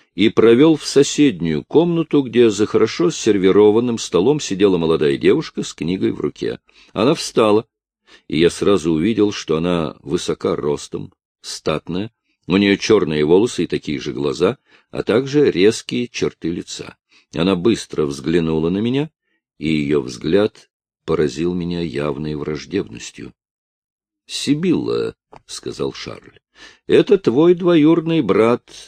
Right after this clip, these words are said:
Луи де Лаваль, приехавший из Англии.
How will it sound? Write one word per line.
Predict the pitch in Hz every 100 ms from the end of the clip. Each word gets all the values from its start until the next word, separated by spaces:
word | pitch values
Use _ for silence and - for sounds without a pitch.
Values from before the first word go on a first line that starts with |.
| _ -
Луи | - 104 104 110 151
де | 127 123
Лаваль, | 127 120 139 151 151 -
приехавший | - 85 90 - - - 104 -
из | 82 69
Англии. | 65 65 58 67 67